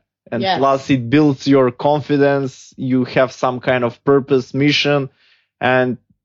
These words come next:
Speaker 1: basically you're starting becoming obsessed, like, like Grant Cardone's book, Be Obsessed or Average. And you just, you, you just feel the ten X rule that he's talking about.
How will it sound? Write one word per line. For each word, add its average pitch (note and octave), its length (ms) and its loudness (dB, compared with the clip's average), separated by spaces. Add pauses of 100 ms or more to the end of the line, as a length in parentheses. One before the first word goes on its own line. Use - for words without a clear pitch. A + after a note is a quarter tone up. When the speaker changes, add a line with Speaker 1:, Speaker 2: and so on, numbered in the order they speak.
(140)
Speaker 1:
basically F3+ 500 0
you're D#3+ 220 6
starting D3 600 -2
becoming B2+ 580 -2
obsessed, A#2 540 -2
like, A#2 220 -2 (160)
like A2+ 500 -2 (300)
Grant B2+ 240 -2
Cardone's A#2 360 -2
book, A2+ 260 -4
Be B2 120 2
Obsessed A#2+ 460 0
or A#2 100 2
Average. G#2 480 0
And A2 300 -8
you A#2 80 -4
just, A2 340 -10 (920)
you, A#2 120 -10
you A#2 220 -6
just A#2+ 280 -6 (540)
feel D3+ 220 2
the C3+ 120 0
ten C#3 300 -2
X - 480 -6 (420)
rule C3 340 2
that A2 180 -2
he's A#2 280 -6
talking - 340 -4
about. - 440 -8